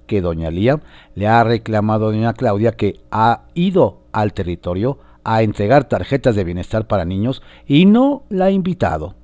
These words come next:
Pues este viernes tendrá la oportunidad de platicar, hablar de la disputa por el presupuesto dos mil veintidós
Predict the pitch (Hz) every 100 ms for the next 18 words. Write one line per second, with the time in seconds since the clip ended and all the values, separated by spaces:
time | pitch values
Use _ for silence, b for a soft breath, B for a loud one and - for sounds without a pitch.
0 | _ _ b b b b - 120 208 220
1 | 220 196 208 208 170 135 131 135 131 139
2 | 143 147 139 139 120 120 110 - 87 82
3 | 76 82 67 - _ b b - 107 110
4 | 120 131 120 113 101 92 90 - 143 135
5 | 110 104 95 87 - 90 87 - 117 -
6 | 87 80 101 123 131 127 131